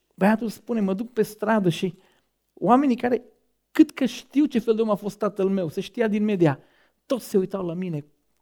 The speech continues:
cu o privire dintre aceea care mă urmărește tot restul vieții." Când merg la muncă, la cele mai banale joburi, la cele mai banale locuri de muncă, unde în mod normal n-ar conta cazierul sau nu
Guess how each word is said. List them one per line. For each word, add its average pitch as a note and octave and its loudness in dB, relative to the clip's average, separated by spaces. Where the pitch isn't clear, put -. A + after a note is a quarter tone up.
cu - -10
o - -6
privire F#3 0
dintre E3 -4
aceea D#3+ -8
care D3+ -8
mă E3 2
urmărește F3 -4
tot F#3+ -12
restul E3+ -16
vieții." C3 -20
Când B3 8
merg A#3+ 8
la A3 8
muncă, A3 4
la F#3 4
cele B3+ 2
mai G#3 2
banale F3+ 2
joburi, D#3 -2
la C#3+ -4
cele G3 0
mai F3+ -2
banale E3 0
locuri G3 -2
de F#3 0
muncă, F3 -2
unde A3 2
în G#3 6
mod B3 4
normal A3 2
n-ar A3+ 6
conta G3+ 0
cazierul E3+ 4
sau E3 -2
nu D#3+ 2